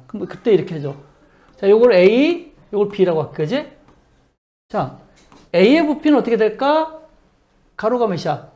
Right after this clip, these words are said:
삼십이네. 세로가 얼마가 될까? 십오네. 높이가 얼마일까? 팔이죠? B를 더해. B는 뭐야? 가로가 어떻게 되냐?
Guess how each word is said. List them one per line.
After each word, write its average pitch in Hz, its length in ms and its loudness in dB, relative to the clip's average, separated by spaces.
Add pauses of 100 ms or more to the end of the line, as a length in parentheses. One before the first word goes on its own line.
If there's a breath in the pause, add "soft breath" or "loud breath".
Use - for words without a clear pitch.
(140)
삼십이네. 196 680 -4 (1800)
세로가 285 280 -2
얼마가 214 280 0
될까? 208 320 -2
십오네. 220 640 -4 (1400)
높이가 202 280 0
얼마일까? 202 640 -2
팔이죠? 269 800 0 (880)
B를 302 280 2
더해. 269 460 2
B는 269 220 0
뭐야? 165 200 -2
가로가 247 300 0
어떻게 220 180 -6
되냐? 240 380 -4